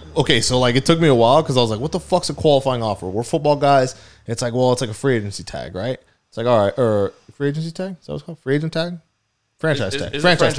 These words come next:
Speaker 1: tag. Franchise
Speaker 2: franchise,
Speaker 1: tag.
Speaker 2: franchise, yeah.
Speaker 1: It's a franchise tag,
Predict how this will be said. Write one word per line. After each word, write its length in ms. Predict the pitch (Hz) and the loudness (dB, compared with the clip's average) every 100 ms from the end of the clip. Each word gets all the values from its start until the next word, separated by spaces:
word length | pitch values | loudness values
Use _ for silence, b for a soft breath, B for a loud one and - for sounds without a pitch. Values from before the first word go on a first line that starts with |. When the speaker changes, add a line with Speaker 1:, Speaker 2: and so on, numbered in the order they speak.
| 110 | -4
Speaker 1:
tag. 20 | 101 | -2
Franchise 320 | 113 101 95 | -2 -2 -4
Speaker 2:
franchise, 180 | 87 - | -8 -10
Speaker 1:
tag. 80 | 98 | -18
Speaker 2:
franchise, 180 | - - | -20 -20
yeah. 280 | _ - | _ -6
Speaker 1:
It's 80 | 127 | -4
a 40 | 139 | 0
franchise 500 | 165 160 151 110 - | 2 2 4 2 2
tag, 360 | 98 87 90 | -2 -2 -6